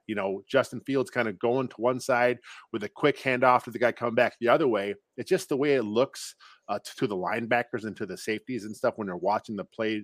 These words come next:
in the backfield. I just envision how, where this offense is going, which is one of the reasons why I was excited to see the kind of the, the, the Shanahan-esque style, because so much stuff plays off each other. And I think the future of this offense is gonna be really exciting.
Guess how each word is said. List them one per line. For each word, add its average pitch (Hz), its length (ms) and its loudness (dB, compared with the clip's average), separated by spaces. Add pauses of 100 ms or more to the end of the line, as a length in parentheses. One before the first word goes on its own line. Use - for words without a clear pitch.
in 98 140 -12
the 92 80 -12 (220)
backfield. 131 560 -2 (1040)
I 107 100 -2
just 139 260 0
envision 117 440 2
how, 104 180 -6
where 117 200 4
this 107 180 0
offense 104 400 2
is 87 80 -10
going, 101 420 -4 (320)
which 139 160 0
is 120 100 0
one 135 140 6
of 196 80 6
the 160 60 2
reasons 120 240 2
why 110 240 8
I - 20 4
was 104 160 0
excited 120 380 2
to 104 80 -4
see - 160 -8
the 101 80 -6
kind 101 280 -4
of 92 60 -8 (160)
the, 101 60 -14
the, 98 160 -14
the 92 60 -16
Shanahan-esque 107 720 -4
style, 117 360 2
because 104 320 -6
so 120 100 -2
much 107 200 -6
stuff - 280 -4
plays 110 200 -2
off 101 180 -4
each - 140 -4
other. 123 340 4 (440)
And 107 60 -6
I 101 60 -2
think 117 240 -2
the - 100 -4
future 131 440 -2
of 95 80 -2
this 95 180 -6
offense 113 460 0
is - 60 -14
gonna 95 140 -6
be 90 100 -6
really 98 240 -4
exciting. 87 420 -8